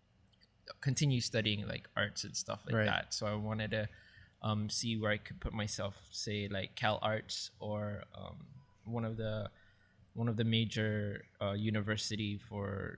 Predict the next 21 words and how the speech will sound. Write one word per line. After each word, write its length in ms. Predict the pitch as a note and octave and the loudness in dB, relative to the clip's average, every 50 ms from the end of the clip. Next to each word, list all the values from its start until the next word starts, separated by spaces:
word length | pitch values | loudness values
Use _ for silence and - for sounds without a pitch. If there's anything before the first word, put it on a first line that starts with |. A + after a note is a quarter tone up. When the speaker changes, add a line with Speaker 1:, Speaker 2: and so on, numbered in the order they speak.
| - - | -12 -12
Speaker 1:
creative 360 | - - G#2 G#2 G#2+ G2+ G2 | -6 -2 0 2 2 0 0
design 420 | G#2 G#2 G2+ G2+ G#2 G2 G2+ G2+ G2 F2+ | 0 -2 -2 0 -2 -2 -2 -2 -4 -4
in 120 | F#2 G2+ | -6 -6
San 200 | - - F#2+ G#2 | -6 -6 -6 -6
Francisco. 640 | G#2+ - - - - - - - A#2 A#2 A2+ A2+ A#2 - - - _ - - - - - _ _ _ _ - | -8 -10 -12 -8 -8 -8 -4 -2 0 2 2 2 0 -4 -10 -20 _ -20 -20 -20 -20 -20 _ _ _ _ 2
But 320 | - A#2+ A2+ A2 - - - | 4 6 6 6 4 0 -2
because 320 | B2+ - - B2 A2 A2 | -2 0 2 2 0 0
of 60 | G#2 | 0
financial 500 | - A#2 A2+ G#2+ G#2+ G#2+ G#2 - - A2 | 2 2 4 4 4 2 2 0 -2 -2
reasons 340 | G#2+ G#2+ G#2+ G2+ G#2 G#2 G#2 | -2 -2 -2 -2 -2 -4 -4
back 300 | - - G2 G2+ - - | -2 -2 -2 -2 -2 -2
then, 280 | G2+ G2+ G2+ - - - - | -2 -2 0 0 -2 -2 -2
um, 420 | G2 G2+ G2+ G2+ - - A2 - | -2 -2 -2 -2 -4 -8 -10 -8
I 60 | - G#2+ | -8 -6
wasn't 260 | A#2 A2 A2 G#2 G#2 | -6 -4 -4 -4 -4
able 220 | G#2+ G#2+ - G2+ - - - | -4 -4 -6 -8 -8 -6 -6
to, 320 | G2 G#2 G2 F#2 F#2 - - A#2+ B2 - - | -6 -6 -6 -6 -8 -8 -8 -10 -10 -8 -8
um, 240 | - - - - - A#2+ B2 - - _ - - | -8 -6 -8 -8 -10 -10 -12 -14 -16 _ -8 -2
go 200 | - A2 A2 A2 | 2 2 4 4
there. 240 | A2+ G#2+ G#2 G#2 G2+ | 4 4 4 2 2
But 280 | F2+ - G2+ G2+ - | 0 0 -2 -2 -2